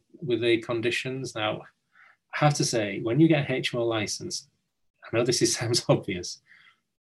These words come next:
read it. I, I, recently, there's a, a landlord I know who came to me, he's in Hull, and he said, "I'm being prosecuted." Why?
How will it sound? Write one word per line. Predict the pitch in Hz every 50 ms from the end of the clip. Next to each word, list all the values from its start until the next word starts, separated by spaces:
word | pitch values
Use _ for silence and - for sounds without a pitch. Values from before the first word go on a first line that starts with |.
| _ _ _
read | 107 110 117 123 131 123 107
it. | 101 87 85 - - - - - - _ _ _ _ _ _ _ _ _ _ _ _ _ _ _ _ _ _ _ _ _ _ -
I, | 117 113 113 117 131
I, | - 135 117 113 117 117 - -
recently, | 151 131 139 147 147 - - 123 117 110 107 104
there's | 95 104 101 98
a, | 104 98 101 107 101 104 - -
a | 113 104
landlord | 107 123 131 135 127 120 110 104 98
I | 98 95 95
know | 95 95 92 90
who | 90 104 -
came | - - 120 113 110 107
to | - - 101
me, | 95 90 87 90 87
he's | 98 95 87 -
in | 104 98
Hull, | 92 95 104 101 95 95
and | 95 92
he | 95 92
said, | - - 117 107 - - _ _ _ _ _ _ _
"I'm | 135
being | 147 156 165 151
prosecuted." | 175 180 170 - 160 143 - 135 123 117 - - 110 101 - 95 95 - 165 175 151 143
Why? | 120 117 120 113 95 90 87